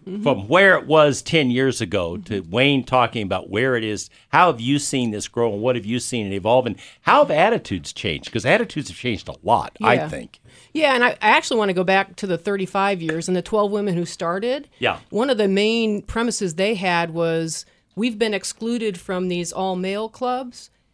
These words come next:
Speaker 1: We are going to be inclusive in our organization." So from day one, we have never said that we won't allow men. We've always allowed men as members of our organization.
Speaker 2: Mm-hmm.
Speaker 1: Um, so it's always been there 'cause that was important. You can't say,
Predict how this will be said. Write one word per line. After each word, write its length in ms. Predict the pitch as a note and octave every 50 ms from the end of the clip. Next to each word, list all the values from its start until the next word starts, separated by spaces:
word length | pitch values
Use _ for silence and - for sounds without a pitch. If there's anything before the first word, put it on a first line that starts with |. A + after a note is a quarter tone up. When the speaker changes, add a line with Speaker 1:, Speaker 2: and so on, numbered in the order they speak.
| _ -
Speaker 1:
We 180 | F3 G#3+ A#3+
are 80 | A#3+ G3+
going 220 | - G3 F#3+ F#3+
to 60 | F#3
be 160 | E3 F#3 F3 -
inclusive 840 | F#3+ G3 A3 G#3+ - - E3 D#3 - - - A#2 D2 F#2+ - - _ _ _ _
in 120 | - F#3 F3+
our 160 | E3+ E3+ F3
organization." 720 | - F3+ E3+ D#3 E3 D#3 D3 C#3 D3+ C#3 C#3+ - - - G2
So 180 | - - G3 F3
from 200 | - G#3 G3 F#3+
day 200 | G#3 A#3 C4 D4+
one, 600 | B3+ G#3+ A#3+ C4 B3 G3+ E3 D3 C#3 B2+ G#2+ A#2 - - _ _ _
we 140 | - G3 G#3
have 100 | F#3+ F3
never 280 | F#3+ G3+ G#3+ G#3+ A3+ G#3+
said 640 | - - - A3 G#3+ G3 E3+ D3+ D3 C#3 D3+ D#3 C#3+ - -
that 100 | F3+ E3+
we 120 | F#3 G3
won't 260 | F#3 F#3+ F#3+ G3 C#3+
allow 280 | E3+ E3+ F3+ F3 F3 F3
men. 380 | F3 F3 F3 E3 C#3 A2 A2+
We've 160 | D#3 D#3+ D#3 -
always 340 | - G3 G#3+ G#3+ G#3+ G3
allowed 320 | F#3+ F#3 F3+ F3 F3 E3+ E3+
men 340 | E3+ E3+ E3 D#3 D3+ D3+ -
as 180 | - D#3+ - F3
members 320 | E3 E3 E3 E3 E3+ D3
of 100 | E3 D3
our 100 | D#3 D3
organization. 760 | A#2 D#3+ E3+ D3+ D#3+ D3+ D3 C3+ D3 C#3 C#3 C3 - - E2+ -
Speaker 2:
Mm-hmm. 520 | - C#3 - _ _ _ _ _ _ -
Speaker 1:
Um, 180 | D#3+ D#3 D#3 D#3+
so 140 | D#3 - F3+
it's 120 | F3 -
always 360 | - G3 G#3+ A3 G#3+ G3+ F#3+
been 220 | E3+ G3+ G3+ A3 G#3+
there 100 | F#3 F3+
'cause 120 | - F#3
that 100 | G3 F#3
was 100 | G3 F#3
important. 580 | F#3+ F#3 - A3+ G3 - - B2+ - D#3+ E3 -
You 100 | F#3 F3+
can't 240 | - G#3+ G#3 G3 -
say, 420 | - G#3+ G3 F#3+ F#3 F3 - E3+